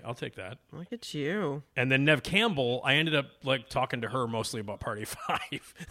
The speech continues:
Speaker 1: <laughs> You know, she was at the Flashback Convention to talk about The Craft and Scream, and they did a Scream reunion and a Craft reunion,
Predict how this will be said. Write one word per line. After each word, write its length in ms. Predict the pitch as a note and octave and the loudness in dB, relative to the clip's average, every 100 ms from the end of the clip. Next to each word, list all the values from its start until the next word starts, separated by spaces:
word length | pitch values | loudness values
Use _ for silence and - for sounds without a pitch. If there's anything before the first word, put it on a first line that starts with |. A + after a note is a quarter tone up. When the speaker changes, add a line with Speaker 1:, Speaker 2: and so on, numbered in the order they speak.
| - | -10
Speaker 1:
<laughs> 80 | B2+ - - - - G3 - | -10 -10 -16 -6 -4 0 2
You 80 | |
know, 80 | D3 - - F3 | 2 0 -8 -8
she 160 | - F3+ | 0 2
was 120 | E3+ | 4
at 100 | F3+ | 4
the 60 | D#3 | 2
Flashback 440 | E3+ E3 - D#3+ | 4 4 6 4
Convention 340 | D#3 C3 B2+ B2+ | 4 2 0 0
to 60 | |
talk 220 | A#2 C3 A#2+ | -2 0 0
about 200 | B2 A2 | -2 -4
The 80 | |
Craft 380 | A#2 C#3 G#2+ - | -4 -2 -2 -4
and 80 | A2 | -6
Scream, 500 | - A#3 A#3 G#2 A#2+ - | -6 -2 -2 -2 -6 -6
and 100 | B2 | -4
they 60 | |
did 160 | A2+ A2 | -2 -2
a 80 | G#2+ | -2
Scream 380 | - - C3+ C3 | -6 -4 -2 -2
reunion 400 | A#2+ A#2+ A#2 G#2+ | -2 -2 -2 -4
and 80 | |
a 40 | G2+ | -6
Craft 340 | - F#3 F#3+ | -4 -4 -4
reunion, 400 | A2 G2 F#2 E2+ | -10 -10 -12 -14